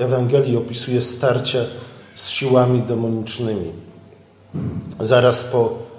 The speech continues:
chrzcie Jezusa Jezus udaje się na pustynię, gdzie przez czterdzieści dni i nocy jest kuszony, walczy z szatanem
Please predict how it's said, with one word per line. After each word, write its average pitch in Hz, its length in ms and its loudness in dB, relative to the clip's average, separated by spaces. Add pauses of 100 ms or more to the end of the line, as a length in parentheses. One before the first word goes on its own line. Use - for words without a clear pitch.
(180)
chrzcie - 440 2
Jezusa 110 460 -2
Jezus 117 360 -2
udaje 120 260 2
się 120 180 -4
na 117 120 -2
pustynię, 117 540 -4
gdzie 120 200 -4 (400)
przez - 260 -2
czterdzieści 135 720 0
dni 123 380 2
i 123 40 2
nocy 117 340 0
jest - 280 -6 (320)
kuszony, 117 400 0 (280)
walczy 117 520 0 (300)
z - 140 -8
szatanem 107 680 -2